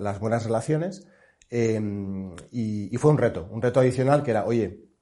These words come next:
estamos en un banco, em, que viene desde aquí, queremos que vaya en esta dirección,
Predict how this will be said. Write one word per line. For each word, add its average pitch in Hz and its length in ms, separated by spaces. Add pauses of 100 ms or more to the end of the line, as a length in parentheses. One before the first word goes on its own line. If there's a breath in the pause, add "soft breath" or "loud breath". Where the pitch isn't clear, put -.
(300)
estamos 117 320
en 117 80
un 113 100
banco, 120 460 (420 loud breath)
em, 98 960 (100)
que 110 120
viene 117 540 (340)
desde 107 220
aquí, 185 320
queremos 117 360
que 117 100
vaya 113 360
en 107 80
esta 113 180
dirección, 165 580